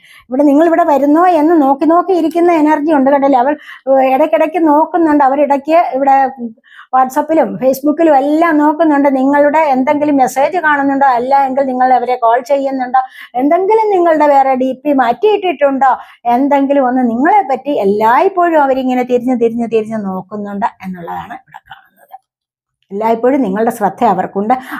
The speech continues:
അതുപോലെ തന്നെ ഇനി എന്ത് പ്രശ്നമായാലും ശരി, ബ്രേക്ക് ത്രൂ ആണ്, എന്ത് പ്രശ്നമായാലും ശരി, പൊട്ടിച്ചെറിഞ്ഞ്,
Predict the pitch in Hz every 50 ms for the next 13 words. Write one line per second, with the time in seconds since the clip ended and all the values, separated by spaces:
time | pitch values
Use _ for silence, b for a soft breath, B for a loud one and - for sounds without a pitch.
0 | B B 208 202 254 247 262 262 262 247 240 240 240 233 226 226 220 208 233 285
1 | 370 415 539 523 466 415 403 - 370 359 339 320 311 302 294 285 277 285 277 269
2 | 277 262 - 254 247 240 226 220 220 226 226 - - 285 269 247 220 208 202 208
3 | 226 247 262 269 294 285 254 247 247 - 254 262 262 240 233 226 233 226 226 226
4 | 220 - 240 233 269 277 B B B B B B 302 311 311 311 508 - - 381
5 | 339 302 294 254 233 208 190 196 247 285 262 202